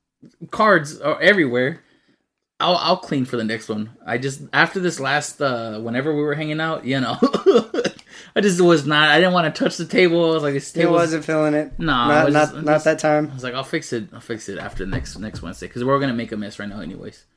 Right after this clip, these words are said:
Speaker 2: I don't
Speaker 1: But
Speaker 2: know if we'll make a mess.
Speaker 1: we probably will.
Speaker 2: I don't know.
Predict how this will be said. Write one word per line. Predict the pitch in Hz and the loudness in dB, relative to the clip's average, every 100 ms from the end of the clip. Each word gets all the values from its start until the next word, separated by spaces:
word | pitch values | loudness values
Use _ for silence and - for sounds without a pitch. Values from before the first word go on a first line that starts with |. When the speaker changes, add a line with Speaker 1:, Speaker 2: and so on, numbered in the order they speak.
| - | -14
Speaker 2:
I | |
don't | - - - _ - | -12 -12 -18 _ 2
Speaker 1:
But | 135 | 4
Speaker 2:
know | 208 277 | 4 4
if | |
we'll | 196 | 2
make | 143 143 | 2 2
a | 117 | -2
mess. | 107 117 131 110 104 - 147 | -6 -2 0 0 -2 -6 -4
Speaker 1:
we | |
probably | - 240 147 | -2 0 0
will. | 104 123 123 - _ _ _ _ _ _ - | 0 -4 -6 -14 _ _ _ _ _ _ -10
Speaker 2:
I | |
don't | 117 | -8
know. | 104 117 156 | -8 -10 -14